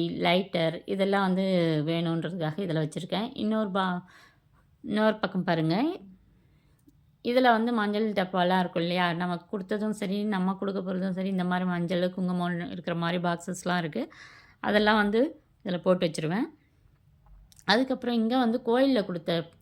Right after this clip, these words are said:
பாக்கெட்லாம் இருக்கும் இல்லையா, குங்குமம் அதெல்லாம் அது. இது வந்து எங்க சித்தப்பா வந்து மலை தீபம், மகா தீபம் எழுத்துறாங்க இல்லையா, அங்க கிடைச்ச சாந்து இது, அது கொடுத்தாரு, அதை வச்சிருக்கேன். அதுக்கப்புறம் பார்த்தீங்க அப்படின்னு சொன்னாக்கா,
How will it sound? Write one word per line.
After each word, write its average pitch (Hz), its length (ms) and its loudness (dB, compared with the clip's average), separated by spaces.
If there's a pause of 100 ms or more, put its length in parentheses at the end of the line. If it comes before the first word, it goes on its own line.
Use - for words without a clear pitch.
(300)
பாக்கெட்லாம் 185 440 2
இருக்கும் 165 220 0
இல்லையா, 170 160 2
குங்குமம் 175 420 -2
அதெல்லாம் 165 380 0
அது. 165 240 0 (140)
இது 247 220 -2
வந்து 262 180 6
எங்க 226 140 0
சித்தப்பா 226 460 -2
வந்து 185 260 0 (440)
மலை 202 320 6
தீபம், 190 380 2 (380)
மகா 196 280 0
தீபம் 185 280 0
எழுத்துறாங்க 165 420 -2
இல்லையா, 190 240 0
அங்க 196 280 0
கிடைச்ச 185 460 -6
சாந்து 165 300 0
இது, 165 180 0 (460)
அது 185 140 0
கொடுத்தாரு, 196 400 2
அதை 196 260 6
வச்சிருக்கேன். 175 540 -2 (2500)
அதுக்கப்புறம் 262 480 0
பார்த்தீங்க 202 380 0
அப்படின்னு 190 340 0
சொன்னாக்கா, 180 400 -4